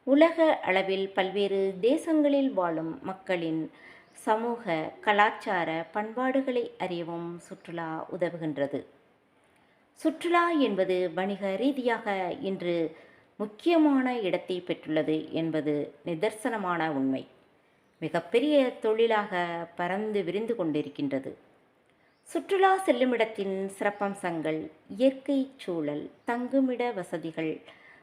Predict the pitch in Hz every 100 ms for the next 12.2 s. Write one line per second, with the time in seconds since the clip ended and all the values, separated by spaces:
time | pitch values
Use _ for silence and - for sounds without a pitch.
0 | _ 285 302 - 339 330 277 247 240 226
1 | 233 214 180 196 269 233 170 240 262 -
2 | - 139 - _ _ _ _ _ _ _
3 | 247 269 - 247 226 196 214 285 320 294
4 | 254 254 226 220 185 - 175 170 160 -
5 | 175 185 160 156 - - _ _ _ _
6 | 240 247 226 202 196 233 226 311 294 277
7 | 277 190 190 185 185 180 175 175 170 175
8 | - 214 226 247 220 196 180 175 175 170
9 | 175 - 175 156 151 135 147 - _ _
10 | _ _ _ 302 330 294 262 226 226 233
11 | - - 202 196 185 185 180 - 196 170
12 | 165 160